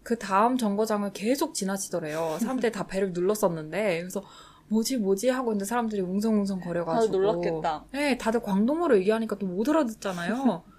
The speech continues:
Speaker 2: <laughs>
Speaker 1: 그래서 "어머, 나 이렇게 팔려가나?" 싶어가지고 저한테 전화를 한 거예요. 그래서 제가 침착하게
Speaker 2: 음.
Speaker 1: "일단 가만히 있고 사람들한테 물어봐라, 영어로.
Speaker 2: 음, 음, 음.
Speaker 1: 무슨 일인지." 그래서 친구가 이제 물어봤는데, 알고 보니까 학교랑 기숙사 사이에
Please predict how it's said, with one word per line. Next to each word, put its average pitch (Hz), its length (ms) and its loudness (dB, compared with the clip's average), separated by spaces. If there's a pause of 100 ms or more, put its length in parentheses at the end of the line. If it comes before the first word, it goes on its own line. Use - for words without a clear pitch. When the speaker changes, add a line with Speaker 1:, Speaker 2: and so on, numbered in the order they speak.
(120)
Speaker 2:
<laughs> - 300 -20
Speaker 1:
그래서 233 220 2
"어머, 233 240 6
나 208 160 6
이렇게 214 300 2
팔려가나?" 311 600 4
싶어가지고 247 560 0
저한테 185 240 -2
전화를 170 340 -4
한 233 160 -4
거예요. 160 380 -2
그래서 170 200 -8
제가 165 260 -2 (460)
침착하게 202 1160 -2
Speaker 2:
음. 226 280 -2
Speaker 1:
"일단 190 240 -6
가만히 202 380 -4
있고 170 680 0
사람들한테 220 580 -6
물어봐라, 165 680 0
영어로. 170 360 -2
Speaker 2:
음, 160 60 4
음, 170 240 2
음. 143 60 -6
Speaker 1:
무슨 190 300 0
일인지." 165 800 -8 (140)
그래서 180 260 -6
친구가 208 380 0
이제 165 100 -6
물어봤는데, 180 800 -2
알고 175 340 -2
보니까 170 600 -2
학교랑 285 840 2
기숙사 202 540 -2
사이에 202 880 -4